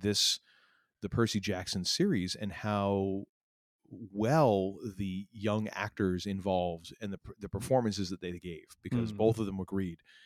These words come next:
Speaker 1: having worked with young actors before, it's really hard to get a good, nuanced performance from young actors because,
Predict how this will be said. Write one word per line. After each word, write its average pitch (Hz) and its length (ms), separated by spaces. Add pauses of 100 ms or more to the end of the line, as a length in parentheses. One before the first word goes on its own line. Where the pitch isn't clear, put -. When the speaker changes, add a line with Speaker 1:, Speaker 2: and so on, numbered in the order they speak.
(180)
Speaker 1:
having 120 300
worked 110 240
with 98 140
young 101 240
actors 92 320
before, 95 360
it's 160 180
really 143 440
hard 95 580 (420)
to 120 80
get 107 140
a 104 140
good, 101 500
nuanced 98 540
performance 110 460
from 98 160
young 92 200
actors 127 400
because, 101 460